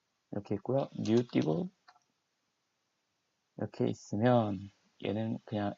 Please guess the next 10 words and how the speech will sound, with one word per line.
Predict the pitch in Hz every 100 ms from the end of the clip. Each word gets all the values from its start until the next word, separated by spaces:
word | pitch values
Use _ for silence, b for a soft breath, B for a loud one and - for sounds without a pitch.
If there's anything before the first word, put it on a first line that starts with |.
| -
이대로 | 104 104 113 123
쓸까요? | - 117 - 101 131 131 131 131 _ _ _ _ - -
if | 131 131 - - - - _ _ _ _ _ _ _ _ _ _ _ _ _ _ _ _ _ _ _ _ _ _ 123
이거는 | 135 156 127
저희가 | - 120 139 143 - _ _ _ _ _ - 165
움직인 | 139 127 120 120 117
거예요. | 107 104 - _ _ 101 92 - _ _ _ _ _ - _ _ _ _ _ _ _ - _ _ _ _ _ _ -
알았죠? | 104 - 127 127 _ _ _ _ _ _ _ _ _ _ _ _ _ _ _ _ _ _ -
얘는 | 113 107 98 - -
우리가 | 113 123 120 113 -